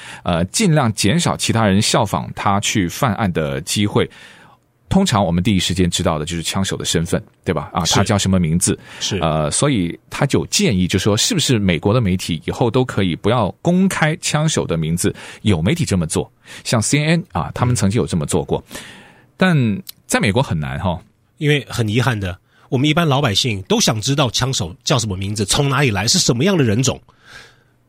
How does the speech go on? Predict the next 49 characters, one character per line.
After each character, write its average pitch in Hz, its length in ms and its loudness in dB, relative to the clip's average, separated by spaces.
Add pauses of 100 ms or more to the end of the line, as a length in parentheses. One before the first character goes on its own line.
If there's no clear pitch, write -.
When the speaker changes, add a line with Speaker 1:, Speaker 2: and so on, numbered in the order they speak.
(240)
Speaker 2:
我 175 140 4
们 175 120 2
都 233 160 2
想 101 200 -2
知 104 140 -4
道。 90 220 -4 (260)
那 233 100 2
媒 208 200 2
体， 139 280 -4
你 151 140 -4
会， 135 240 2 (140)
美 143 160 2
国 190 160 2
几 139 220 0
大， 233 200 0 (160)
都 165 80 0
会 180 60 4
几 143 140 -2
个 123 80 2
大 233 200 2
媒 131 160 2
体， 80 240 -6 (240)
他 - 140 0
们 269 80 4
可 - 180 2
以 226 80 4
不 98 120 -2
报， 113 200 0
可 - 200 0
是 311 160 4
呢， 285 200 4 (220)
因 277 100 2
为 247 60 2
美 123 160 4
国 120 180 -2
是 165 120 2
新 240 240 0
闻 135 120 4
自 214 140 -2
由 104 140 4
的 101 100 0
国 95 180 0
家， 98 220 -2 (760)
大 262 160 2
媒 160 120 2
体 123 140 -2
不 110 140 -2
到， 151 200 2 (180)
呃， 131 200 2